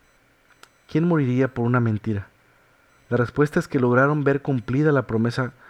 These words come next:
de Jesús cuando dijo, "Y al tercer día me levantaré". También, sin lugar a duda, ha cambiado a muchas personas en la actualidad.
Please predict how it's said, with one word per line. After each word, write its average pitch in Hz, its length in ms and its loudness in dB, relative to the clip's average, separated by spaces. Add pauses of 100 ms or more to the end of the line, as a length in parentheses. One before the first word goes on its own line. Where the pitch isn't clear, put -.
(140)
de 110 80 -6
Jesús 131 460 -6
cuando 117 300 -6
dijo, 104 260 -12 (560)
"Y 117 80 0
al 110 140 2
tercer 117 420 -2
día 185 300 -2 (520)
me 113 160 -2
levantaré". 104 600 -2 (1900)
También, 156 340 0
sin 160 160 2
lugar 127 220 6
a 160 80 4
duda, 113 340 2 (140)
ha 123 140 -6
cambiado 127 360 2
a 117 40 2
muchas 143 380 0
personas 120 500 0
en 110 80 2
la 104 60 0
actualidad. 101 480 -4